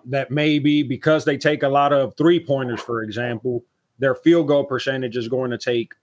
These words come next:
a hit. So there's almost this trade-off where, all right, I want three-pointers, but it's going to hurt my field goal percentage, because if you're really efficient at threes and you're hitting forty-three percent of your threes, you're actually an incredibly efficient three-point scorer.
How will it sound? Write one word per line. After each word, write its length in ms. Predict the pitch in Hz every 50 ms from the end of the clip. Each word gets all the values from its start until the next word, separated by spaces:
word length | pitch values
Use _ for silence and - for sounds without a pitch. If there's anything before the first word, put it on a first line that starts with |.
| _ -
a 160 | 107 113 104
hit. 280 | 98 135 139 - - _ _ _ _ _ _ _ _ _ _ _
So 760 | - - - 139 139 131 127 123 120 120 113 110 110 104 - _ _
there's 300 | 110 107 143 143 143 120
almost 320 | 151 147 147 147 139 113 117
this 160 | 143 131 -
trade-off 600 | - - - 175 180 175 170 156 143 143 131 -
where, 220 | 120 127 127 127
all 100 | 139 143
right, 200 | 139 135 127 123
I 60 | 127 131
want 280 | 135 147 139 120 -
three-pointers, 720 | 143 156 170 180 165 - 160 165 165 165 165 160 151 -
but 160 | - - 127
it's 120 | 127 117 117
going 280 | 120 135 139 139 131
to 80 | 127 113
hurt 340 | 101 127 135 135 123 - _ _ _ _ _ _ _ -
my 160 | 113 117 120
field 360 | - - 151 165 170 160 131
goal 160 | 131 127 123
percentage, 600 | 127 - 120 - - 117 120 120 123 120 120 113 101
because 640 | 120 117 - - 160 160 165 156 151 143 139 - - _ _ _ _ _ _ _ _ _ - -
if 120 | 143 120
you're 160 | 151 170 175
really 320 | 170 185 190 185 180 170 165
efficient 460 | 165 - 170 170 160 - 160 156 156
at 200 | 147 139 - -
threes 440 | 135 147 156 156 151 131 120 98 113
and 100 | 117 123
you're 80 | 131
hitting 240 | 135 156 147 131 117
forty-three 500 | - 147 143 135 127 113 - 147 151 151
percent 360 | 147 - 131 - - 143 139 131
of 60 | 127
your 160 | 127 127 117
threes, 440 | - - 131 147 160 160 151 120 110
you're 140 | 131 143 156
actually 320 | 143 - - 135 127 120
an 140 | 113 113 107
incredibly 560 | 101 - - 139 143 143 135 127 123 127 120
efficient 560 | 110 95 _ - 131 127 123 - 113 98 82
three-point 500 | - 123 131 120 - - - 107 95 -
scorer. 400 | - - - 123 131 113 92 78